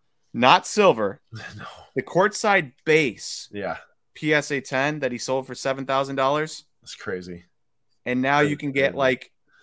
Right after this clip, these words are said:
Speaker 1: no, you can't get that for the same price. That's not seven thousand after buyer's premium, but still, it's like,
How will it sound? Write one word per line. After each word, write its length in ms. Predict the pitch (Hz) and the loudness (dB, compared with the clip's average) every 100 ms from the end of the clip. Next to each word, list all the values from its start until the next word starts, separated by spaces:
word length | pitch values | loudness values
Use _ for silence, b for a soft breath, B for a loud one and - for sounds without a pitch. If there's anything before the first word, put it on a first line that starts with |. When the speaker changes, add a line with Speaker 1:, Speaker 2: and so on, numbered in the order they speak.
| b b - | b b -8
Speaker 1:
no, 160 | 139 135 | -4 -4
you 140 | 135 | -4
can't 240 | - 151 | -2 -2
get 200 | 131 113 | -2 -4
that 240 | 110 104 - | -2 -4 -6
for 80 | 101 | -12
the 80 | |
same 240 | 95 104 95 | -10 -10 -6
price. 260 | 101 101 | -6 -6
That's 160 | 101 - | -8 -10
not 180 | 110 92 | -8 -6
seven 200 | 110 95 | -8 -6
thousand 320 | 95 98 98 | -4 -4 -4
after 200 | 98 - | -8 -8
buyer's 280 | 95 98 95 | -4 -4 -4
premium, 400 | - 117 104 98 | -8 -6 -4 -4
but 160 | 101 113 | -6 -8
still, 520 | - 208 156 104 - _ _ _ | -2 2 4 2 -6 _ _ _
it's 220 | 135 127 | -4 -2
like, 460 | 135 120 113 - | 2 2 2 -2